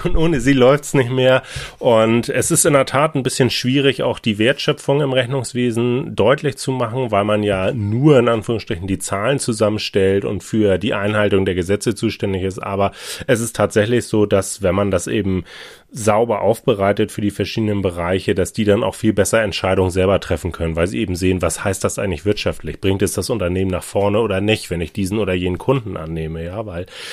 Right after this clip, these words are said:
mehr Geschäft heißt nicht unbedingt, dass das auch mal gut fürs Unternehmen ist, wenn wir die Kapazitäten nicht haben, wenn wir priorisieren müssen.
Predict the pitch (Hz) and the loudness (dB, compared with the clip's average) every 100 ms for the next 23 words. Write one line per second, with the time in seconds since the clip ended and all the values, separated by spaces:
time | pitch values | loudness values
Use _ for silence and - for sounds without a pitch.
0 | - - 113 107 104 - 110 - 104 104 | -10 0 2 2 0 2 2 2 -2 0
1 | 101 - 110 113 110 110 104 - 104 98 | -4 0 0 4 2 2 -2 -4 -4 -2
2 | 92 85 113 107 107 110 87 98 117 98 | 0 2 2 2 0 0 0 2 2 2
3 | - 95 90 85 - 82 - 85 117 110 | 0 -4 -4 -8 -10 -10 -8 -2 -2 -2
4 | 98 98 98 98 95 90 - 92 90 87 | -4 -4 -2 -2 -2 -4 -2 -2 -2 0
5 | 104 113 104 - 98 | 2 2 0 -4 -10